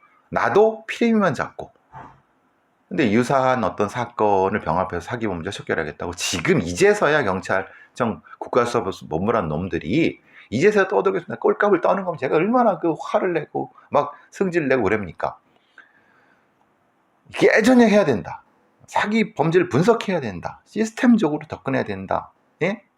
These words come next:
이게 몇 번을, 몇 년 전부터 떠들어도, 십 년 전부터 떠들어도 듣는 척도 안 하더만 이 사건으로 막 대한민국이 휘청휘청하니까 이제서야 겨우 뭐, 이 나쁜 새끼들, 이 국가수사본부 나쁜 새끼들.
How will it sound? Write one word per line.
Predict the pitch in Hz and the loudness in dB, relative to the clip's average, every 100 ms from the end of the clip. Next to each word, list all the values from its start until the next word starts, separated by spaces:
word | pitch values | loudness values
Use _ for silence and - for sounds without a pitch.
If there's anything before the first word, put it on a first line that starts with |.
| _ | _
이게 | - 185 | -4 -2
몇 | 110 214 - | 2 2 2
번을, | - 247 202 113 | 2 4 2 0
몇 | - 165 | -2 2
년 | 226 269 240 | 4 6 4
전부터 | 208 165 160 | 4 2 2
떠들어도, | 175 180 160 127 131 | 2 2 2 0 -2
십 | - 220 | -2 0
년 | 226 | 2
전부터 | 196 160 196 | 0 -2 -2
떠들어도 | 190 151 147 156 143 _ _ _ | -2 -2 -2 -6 -10 _ _ _
듣는 | - 202 233 | 2 4 4
척도 | 226 - | 2 -2
안 | 151 131 | 0 0
하더만 | 117 117 113 - - - - _ | 0 -2 -2 -4 -18 -20 -20 _
이 | 131 | -2
사건으로 | 135 160 127 120 117 | -2 -2 -2 0 0
막 | 107 117 - - _ - - - _ _ _ | 0 -2 -2 -14 _ -20 -20 -20 _ _ _
대한민국이 | 104 120 123 107 107 | -2 0 0 -2 -4
휘청휘청하니까 | - - 196 156 - 127 110 - | -6 -2 0 0 -2 -4 -2 -2
이제서야 | 104 80 143 147 | -2 0 0 2
겨우 | 127 90 107 | 0 0 0
뭐, | 90 85 - _ _ _ _ _ _ _ _ _ _ | -2 -8 -12 _ _ _ _ _ _ _ _ _ _
이 | 78 | -12
나쁜 | 82 - - | -12 -10 -10
새끼들, | 87 87 - - - _ _ _ _ | -10 -10 -12 -14 -16 _ _ _ _
이 | 82 | -16
국가수사본부 | - - 95 - 82 80 | -6 -4 -4 -4 -4 -6
나쁜 | 80 - 87 | -10 -8 -6
새끼들. | 87 - 73 | -6 -8 -14